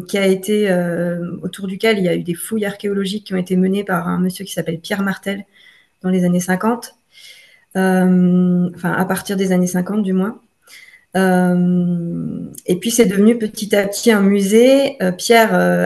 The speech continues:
habitant Man, euh, s'est rapproché de ce lieu-là.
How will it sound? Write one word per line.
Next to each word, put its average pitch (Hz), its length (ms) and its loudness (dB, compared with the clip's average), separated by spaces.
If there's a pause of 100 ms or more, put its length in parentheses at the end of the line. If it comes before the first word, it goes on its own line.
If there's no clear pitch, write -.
habitant 190 520 -2
Man, 202 520 2 (800)
euh, 190 100 0
s'est 196 200 -2
rapproché 208 580 0
de 190 160 -2
ce 185 200 -6
lieu-là. 196 640 0